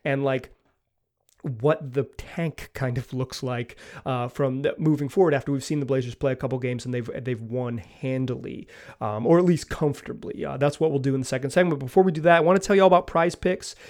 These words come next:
It is the best N B A D F S prop operator on the market. They've got more props than any other, uh, D F S operator. They got all the star players. They got all the end of the bench guys, and you can bet on points, rebounds, three-pointers made, assists, total fantasy points,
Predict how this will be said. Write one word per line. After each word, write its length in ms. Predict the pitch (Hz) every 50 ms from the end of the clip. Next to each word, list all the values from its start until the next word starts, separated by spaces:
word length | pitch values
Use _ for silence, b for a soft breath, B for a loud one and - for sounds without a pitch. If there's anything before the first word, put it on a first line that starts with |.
| B B -
It 160 | 175 175 170
is 360 | - 202 180 180 160 156 151 143
the 220 | 180 180 175 175
best 420 | 151 135 - 170 190 185 - - -
N 140 | 196 185 175
B 140 | 175 175
A 80 | 170 160
D 180 | 139 156 160 170
F 100 | 165 170
S 160 | 156 147 -
prop 380 | - - - 147 147 151 - -
operator 560 | 143 139 - - 143 143 143 147 143 143 139
on 200 | - - 135 131
the 60 | 127
market. 500 | 120 123 143 165 175 165 - 151 143 -
They've 100 | 135 127
got 200 | 123 139 131 135
more 180 | 139 147 165 156
props 360 | - - 147 143 - - -
than 160 | - 135 131
any 300 | 135 147 160 165 160 156
other, 320 | 156 156 143 143 131 127 123 B B B B B B
uh, 220 | - 123 117 117 131
D 180 | 127 131 135
F 120 | 131 - 131
S 180 | 123 - - - _
operator. 560 | - 135 131 131 - 139 135 135 135 131 135 131
They 140 | 120 127
got 320 | 123 127 123 120 135 - _ _
all 160 | - 143 151 170
the 80 | 185
star 240 | 180 - 185 175 165
players. 400 | 165 - 160 151 147 143 143 139
They 100 | - 127
got 120 | 120 120
all 160 | 120 135 151 160
the 120 | 165 165
end 120 | 165 165
of 60 | 165 156
the 60 | 156
bench 240 | 147 147 143 135 -
guys, 240 | 143 135 131 127
and 80 | 131 135
you 80 | 135 135
can 140 | - 143
bet 160 | 131 143 143 143
on 120 | 143 139
points, 500 | - - 190 196 190 190 190 - - b b b b b b _
rebounds, 560 | 156 180 208 190 160 151 135 127 127 127 123 -
three-pointers 640 | - 202 208 202 196 - - 180 170 165 151 -
made, 320 | 156 147 151 151 147 143 139
assists, 640 | 135 - - - - - - 226 208 - - - -
total 340 | - - 196 208 208 208 202
fantasy 440 | - - 190 185 185 180 - 180 156
points, 280 | - 165 160 151 -